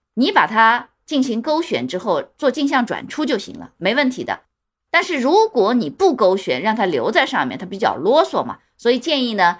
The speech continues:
你进项的时候全部都勾选完，然后直接做进项转出，会计上多一步可以省很多麻烦。好，它这里头的第二个问题，我们公司主营业务是出国留学的服务，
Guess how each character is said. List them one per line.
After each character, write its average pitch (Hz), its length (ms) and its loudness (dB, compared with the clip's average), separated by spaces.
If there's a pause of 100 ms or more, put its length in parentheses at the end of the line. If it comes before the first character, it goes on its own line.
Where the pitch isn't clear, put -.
(200)
你 175 160 -6
进 262 240 -2
项 262 220 2
的 175 80 -2
时 170 100 -6
候 135 60 -2
全 165 200 -6
部 247 120 -2
都 240 100 -2
勾 294 160 0
选 202 220 -4
完， 101 180 -6
然 156 140 -2
后 220 100 -2
直 175 140 -6
接 262 120 2
做 254 140 -2
进 220 160 -6
项 190 180 -4
转 113 220 -10
出， - 260 -14
会 320 140 -4
计 254 100 -4
上 247 200 -2
多 302 180 -4
一 254 160 -4
步 - 480 0
可 185 100 -2
以 196 60 4
省 190 220 -4
很 127 180 -10
多 170 140 -4
麻 160 260 -4
烦。 - 220 -2 (560)
好， 185 320 2 (120)
它 269 140 0
这 269 100 0
里 196 140 0
头 190 100 -6
的 202 120 -4
第 202 100 -10
二 233 220 0
个 196 120 -2
问 156 160 -4
题， - 260 -16 (440)
我 208 100 0
们 247 140 2
公 349 180 0
司 392 160 -2
主 202 200 -4
营 156 140 -4
业 269 180 2
务 202 100 2
是 196 160 -4
出 254 160 -8
国 208 140 0
留 175 180 2
学 165 180 -6
的 175 140 -4
服 175 320 -4
务， - 180 0